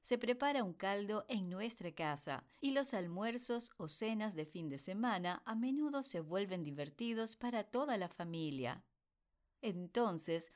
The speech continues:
se forma el revuelo en la cocina", agrega indulgentemente con una sonrisa. Los niños pueden hacer pasar un mal rato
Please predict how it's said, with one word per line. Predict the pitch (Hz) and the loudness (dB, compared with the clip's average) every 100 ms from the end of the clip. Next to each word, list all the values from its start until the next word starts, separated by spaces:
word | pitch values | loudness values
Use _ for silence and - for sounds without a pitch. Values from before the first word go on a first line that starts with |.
| _ | _
se | - 262 | -2 -2
forma | 254 302 294 | 0 0 2
el | 285 | 2
revuelo | 196 160 156 202 254 247 | 2 0 2 2 4 6
en | 247 | 4
la | 247 | 4
cocina", | 247 240 202 170 147 139 - _ _ _ | 0 -2 0 0 0 -2 -6 _ _ _
agrega | 214 226 277 285 | -2 4 4 6
indulgentemente | 240 165 165 - 202 170 120 160 196 220 220 214 - | 4 4 0 0 -2 0 -2 -2 0 -2 -2 -6 -4
con | - 269 | -4 0
una | 277 233 185 | 4 4 2
sonrisa. | - 180 160 160 147 - 120 - _ _ _ _ _ _ _ _ _ _ - | 0 -2 0 0 0 0 0 -2 _ _ _ _ _ _ _ _ _ _ -4
Los | 185 196 | 0 2
niños | 240 269 196 180 185 - | 4 4 4 0 -2 -4
pueden | - 294 262 170 | 0 2 4 2
hacer | 160 214 208 | 2 0 -2
pasar | - 175 220 214 | -2 -2 0 0
un | 208 196 | 0 0
mal | 233 254 | 0 0
rato | 170 208 240 165 | 2 0 2 0